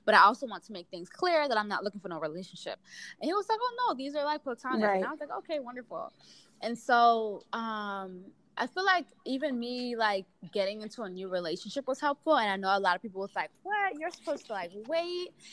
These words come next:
Speaker 1: and blah, blah, blah." But he was actually a
Speaker 2: <laughs>
Speaker 1: really great guy. And so, and that was the part, we weren't in a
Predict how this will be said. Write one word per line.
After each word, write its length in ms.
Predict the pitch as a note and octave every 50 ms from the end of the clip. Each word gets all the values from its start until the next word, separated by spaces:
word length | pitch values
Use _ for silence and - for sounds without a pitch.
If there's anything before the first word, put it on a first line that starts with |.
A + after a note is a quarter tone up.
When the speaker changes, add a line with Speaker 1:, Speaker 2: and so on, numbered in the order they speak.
| - - -
Speaker 1:
and 200 | - G#3 G#3+ G#3
blah, 200 | A#3+ A#3+ A#3+ A#3+
blah, 260 | - - - G#3 G#3+
blah." 240 | - B3 C#4 D4 D#4+ B3+
But 100 | C#4+ D4+
he 80 | F#4
was 120 | A4+ A#4+ G#4
actually 380 | G4 F#4 - - G4 F4+ E4+ D#4+ -
a 80 | - C#4
Speaker 2:
<laughs> 0 |
Speaker 1:
really 320 | C#4+ C#4 C4+ C4+ - B3+ A3+
great 300 | - A3 G#3+ G#3 D#3 -
guy. 520 | F#3+ F#3+ G#3 A#3 F3 F3+ - - - - F#3+ _ - - _ -
And 160 | A3 A3+ A3+
so, 540 | - - C4 B3 A#3+ A#3 A3+ A3 G#3+ - - -
and 100 | A#3+ B3
that 120 | - A#3+ D4+
was 100 | E4 -
the 80 | C#4+
part, 200 | - - C#4+ A#3+
we 60 | B3
weren't 240 | B3+ C#4 D4 B3+ -
in 80 | C4 B3+
a 80 | A#3